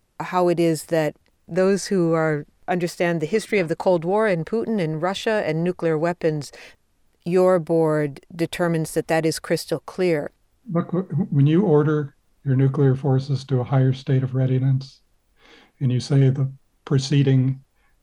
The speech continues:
Speaker 2: couple of threats that he's made, it's just clear to me. I am not saying that I know he will or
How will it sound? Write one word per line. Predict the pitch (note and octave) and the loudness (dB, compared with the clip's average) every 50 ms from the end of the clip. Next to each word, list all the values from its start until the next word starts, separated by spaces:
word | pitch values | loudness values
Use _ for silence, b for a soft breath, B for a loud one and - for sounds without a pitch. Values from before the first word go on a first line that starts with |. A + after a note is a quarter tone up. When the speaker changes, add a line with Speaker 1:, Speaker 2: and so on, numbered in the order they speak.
| - | -6
Speaker 2:
couple | - D3+ C#3+ C3+ E3 C3+ C#3 F#3+ A3+ E3 | -2 -2 -2 0 0 -2 -2 -2 -2 0
of | C3+ C3+ C3+ C3 - - - _ _ _ - | 0 2 2 0 -2 -6 -14 _ _ _ -4
threats | - C#3 C#3 D#3+ D3 - - - | -2 0 0 0 -2 -6 -6 -4
that | D3+ C3 | 0 2
he's | C3+ C3+ C3+ C3+ | 2 2 2 2
made, | C3+ C3 C3 C3 C3+ C#3 C3+ - | 0 0 0 0 0 -2 -2 -4
it's | D#3 C#3 | -6 -4
just | - E3+ D#3 C#3 - | -4 -4 -6 -6 -6
clear | - - F3+ F#3+ F#3+ | -2 0 2 2 2
to | D#3 | 2
me. | B2+ C#3 F3 A3 - _ _ _ _ _ _ _ _ _ _ _ _ _ - | 0 -2 -4 -6 -8 _ _ _ _ _ _ _ _ _ _ _ _ _ -2
I | F3 F#3 | 2 2
am | G3 D#3 | 4 4
not | D#3 D3 C#3+ C#3+ | 4 2 0 0
saying | - D#3+ D#3 D3+ C#3 A#2+ A#2 | 0 0 2 2 2 2 0
that | A#2+ C3 - - _ _ _ _ _ | -2 -6 -8 -10 _ _ _ _ _
I | - D3 C3+ C3 A#2+ B2+ C3 C3+ - _ _ _ - | -4 -2 0 0 -2 -2 -6 -10 -12 _ _ _ 0
know | D3 C#3 D3+ D#3 D#3 C#3 | 2 4 4 6 4 2
he | C3 C#3 C#3+ C3 | 2 2 2 2
will | A#2+ C3+ C3+ C3+ C#3+ D#3 D#3+ D3+ E3 F#3 - C#3 | 4 4 4 4 4 2 0 -4 -6 -6 -6 -6
or | B2 C3 E3 - | -6 -6 -8 -10